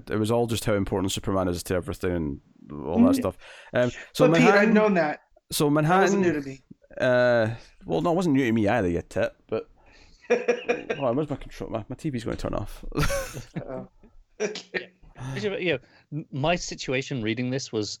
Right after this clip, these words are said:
Speaker 3: surreal 'cause I, I went out to get my comics on Wednesday and then I was going to see Star Wars and I
Speaker 2: Yep.
Speaker 3: was going to a triple bill, so my, so my showing started early evening, and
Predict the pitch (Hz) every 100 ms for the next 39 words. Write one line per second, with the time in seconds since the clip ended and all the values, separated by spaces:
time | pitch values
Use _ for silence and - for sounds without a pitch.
0 | - - 117 110 117 - 127 131 139 139
1 | 131 135 131 127 - 131 147 147 135 147
2 | 147 123 120 127 131 117 113 - 113 110
3 | 107 104 107 107 110 - 139 - 117 104
4 | 107 135 - _ _ _ _ 120 113 117
5 | 113 113 107 - 120 120 120 113 143 151
6 | 139 131 131 117 123 113 120 113 117 117
7 | - 117 - 117 139 127 107 113 127 _
8 | _ - - - - - 117 113 110